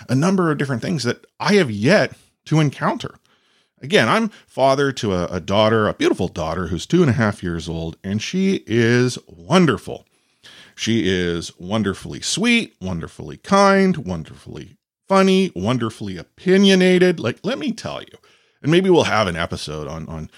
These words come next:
on a child's opinions, but holy smokes, it's like she hit two and suddenly realized that I have ways of be-, doing things, and I have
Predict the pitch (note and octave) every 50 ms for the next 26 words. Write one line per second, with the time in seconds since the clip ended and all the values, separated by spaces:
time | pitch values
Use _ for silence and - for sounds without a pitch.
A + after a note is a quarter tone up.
0 | - - - - - F2+ F#2 F2 E2+ - - - G2 G#2 G#2+ G#2+ F#2 - E2+ -
1 | - G#2 G#2 F#2+ E2+ D#2+ D2+ D2 - F2+ F2 - - - D4+ - A#3+ D3+ B2+ F#2+
2 | D2 C#2+ - G2 G#2 F#2 D#2+ - - - - A2+ A2+ - F3 A3 B3 G#3 - G#3
3 | F#3 D#3 D3+ - - - _ - - A2 C3 D3 B2 G2+ F#2 F2+ E2+ - - C3+
4 | C#3+ D3 C3+ B2 A2 F2 F#2+ C3+ D3 C3 A2 G2+ F2+ F2 F#2 F2+ - - G2 D#2+
5 | - - - - - - - - _ _ _ - G#3 B3 A3+ G3+ G3+ G3 F#3 -
6 | - - - C#3+ C#3+ D3 D3+ D3+ D3+ D3 C3 A2+ G2+ F#2 F#2 G2 B2+ B2 - B2+
7 | C#3 C#3 C#3+ C#3+ C#3+ C3+ - C#3+ C3+ C#3 C#3 C#3 C3+ C3 A#2+ A2 B2 - - D#4
8 | G3 E3+ C3 A#2 A2